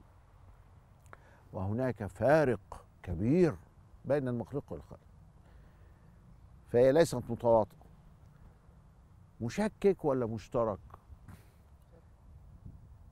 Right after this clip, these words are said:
مشكك كلام بعض الأشاعرة،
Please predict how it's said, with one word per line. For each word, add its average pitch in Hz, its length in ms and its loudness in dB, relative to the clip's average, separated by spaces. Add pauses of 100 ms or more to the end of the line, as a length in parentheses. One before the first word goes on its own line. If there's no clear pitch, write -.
(240)
مشكك 226 560 -2 (480)
كلام 156 480 2
بعض 165 320 4
الأشاعرة، 107 720 -4